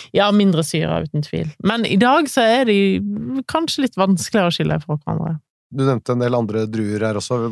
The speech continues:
Speaker 2: det kan vi spare til en senere episode, for i dag så fokuserer vi da på Riesling fra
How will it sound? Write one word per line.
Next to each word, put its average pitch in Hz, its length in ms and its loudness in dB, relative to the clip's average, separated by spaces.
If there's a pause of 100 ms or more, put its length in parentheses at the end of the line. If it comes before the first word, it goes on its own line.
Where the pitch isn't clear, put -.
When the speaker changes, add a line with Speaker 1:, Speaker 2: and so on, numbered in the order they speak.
Speaker 2:
det 107 160 -4
kan 113 80 -8
vi 110 80 -4
spare 104 240 -4
til - 140 -6
en 107 100 -4
senere 101 500 -4
episode, 113 380 -4
for 127 80 -4
i 110 80 -4
dag 113 160 0
så - 80 -8
fokuserer 107 420 -6
vi 101 60 -4
da 104 100 -2
på 104 220 -6
Riesling 98 400 -10
fra 101 220 -2